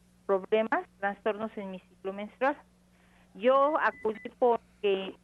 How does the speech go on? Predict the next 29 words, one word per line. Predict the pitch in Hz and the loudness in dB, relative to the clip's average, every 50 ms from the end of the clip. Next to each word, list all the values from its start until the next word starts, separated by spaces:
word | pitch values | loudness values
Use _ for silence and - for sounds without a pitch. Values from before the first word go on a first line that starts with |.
| - | -6
empecé | 220 196 208 220 220 214 202 - - 240 226 | -6 -4 -2 0 -2 -2 -2 -2 -4 -4 -4
a | 226 | -2
tener | - 254 240 226 208 208 220 | -4 -4 -4 -4 -4 -6 -6
malestar | 226 226 214 208 202 185 190 - - 208 208 | -6 -6 -6 -6 -8 -10 -8 -8 -8 -8 -8
en | 220 220 202 | -8 -8 -10
lo | 190 - - | -10 -10 -6
que | 202 | -8
es | 208 196 - | -8 -6 -6
el | 214 202 196 | -6 -6 -4
bajo | 180 190 190 185 - 220 208 - - | -4 -4 -4 -4 -6 -12 -12 -12 -12
vientre. | 208 208 202 202 - - - 381 427 _ _ _ _ _ _ _ _ | -12 -12 -12 -10 -8 -8 -8 -8 -8 _ _ _ _ _ _ _ _
Sentía | - 202 202 202 - - 214 220 220 214 214 214 208 - - | -16 -14 -14 -14 -16 -14 -10 -8 -6 -6 -6 -6 -6 -8 -10
un, | - 214 208 214 220 220 220 220 214 208 202 196 190 185 180 175 175 170 165 160 262 - _ _ _ _ _ _ _ _ _ _ - | -10 -10 -10 -8 -8 -8 -8 -10 -10 -10 -12 -12 -12 -12 -12 -12 -12 -12 -12 -14 -14 -18 _ _ _ _ _ _ _ _ _ _ -8
una | 220 233 247 277 277 | -6 -4 -2 0 0
dolencia | 247 240 220 220 226 233 233 233 - - 226 214 202 196 | 0 0 0 0 -2 -6 -6 -10 -8 -6 -4 -2 -2 -4
muy | 190 - 202 220 269 | -6 -6 -6 -6 -6
profunda | 262 - - 269 254 - - 240 226 226 220 208 220 294 320 - - | -6 -4 -4 -4 -4 -4 -8 -12 -10 -8 -4 -2 -2 -2 -2 -4 -10
y | 202 202 220 | -10 -8 -8
un | 220 226 | -8 -6
vientre | 220 220 220 220 - 214 208 | -6 -6 -8 -8 -6 -8 -8
muy | 202 208 214 240 240 | -8 -6 -8 -6 -4
abultado, | 254 254 240 233 226 214 - - 226 220 208 240 330 - _ _ _ _ _ _ _ - | -6 -6 -6 -8 -10 -10 -4 0 0 0 0 -2 -8 -10 _ _ _ _ _ _ _ -8
el | - 202 196 196 | -8 -8 -6 -2
cual | - 226 226 226 226 226 | 0 0 0 0 0 -4
no | 220 220 220 220 | -4 -4 -4 -4
me | 220 220 226 220 | -6 -8 -10 -10
permitía | - - 196 185 196 196 190 _ - 202 202 208 208 214 | -6 -8 -8 -8 -8 -14 -16 _ -16 -12 -8 -8 -8 -8
como | _ - 196 190 190 185 175 | _ -12 -12 -10 -8 -10 -10
caminar. | - 202 185 180 185 185 196 208 208 202 | -8 -8 -8 -8 -8 -10 -10 -10 -10 -12